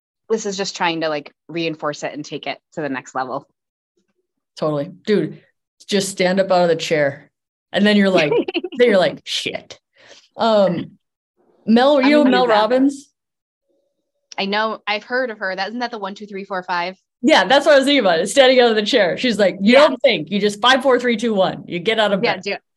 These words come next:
Speaker 1: Oh, sorry. Did I go backwards? <laughs>
Speaker 2: <laughs> I haven't read that book,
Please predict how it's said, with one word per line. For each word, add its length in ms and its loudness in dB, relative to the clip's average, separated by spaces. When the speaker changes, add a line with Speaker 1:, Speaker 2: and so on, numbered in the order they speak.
Speaker 1:
Oh, 100 -2
sorry. 240 -6
Did 80 -8
I 80 -8
go 100 -10
backwards? 480 -10
<laughs> 20 -18
Speaker 2:
<laughs> 320 -10
I 80 2
haven't 260 2
read 180 2
that 200 0
book, 240 -8